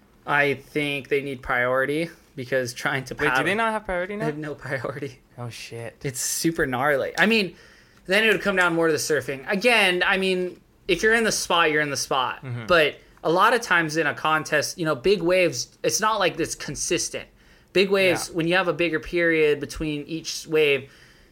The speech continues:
Speaker 1: you know, there might be a set every thirty minutes, and you have a
Speaker 2: Yeah.
Speaker 1: heat for forty-five. So one good set and then a bunch of average waves in between,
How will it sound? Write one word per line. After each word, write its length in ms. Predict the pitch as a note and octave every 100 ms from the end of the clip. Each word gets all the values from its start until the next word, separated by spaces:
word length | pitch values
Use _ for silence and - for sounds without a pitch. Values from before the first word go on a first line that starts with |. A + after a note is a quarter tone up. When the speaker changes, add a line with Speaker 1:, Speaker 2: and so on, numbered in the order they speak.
| _ _ -
Speaker 1:
you 80 | G#3+
know, 80 |
there 100 | F#3 F#3+
might 180 | F#3+
be 100 | G3
a 40 | D#3+
set 280 | - F#3 E3
every 160 | D3+
thirty 440 | - - F3 D#3 C#3
minutes, 640 | C#3 A2+ E2 - - -
and 100 | D#3+
you 60 | D#3
have 80 | D3
a 20 |
Speaker 2:
Yeah. 60 | -
Speaker 1:
heat 180 | E3 D3+
for 100 | C3+
forty-five. 560 | - C#3+ C3 C3 A2+ -
So 80 |
one 380 | B2 B2+ F3 G#3
good 340 | D#3+ D3 E3 E3
set 460 | - C3+ D3+ - -
and 100 | C3
then 100 | B2+
a 60 |
bunch 200 | C3 B2+
of 80 | - -
average 360 | A#2+ D3 C3+
waves 360 | B2+ A#2 C3+ C#3+
in 100 | B2+
between, 500 | A#2+ B2 B2 D#3+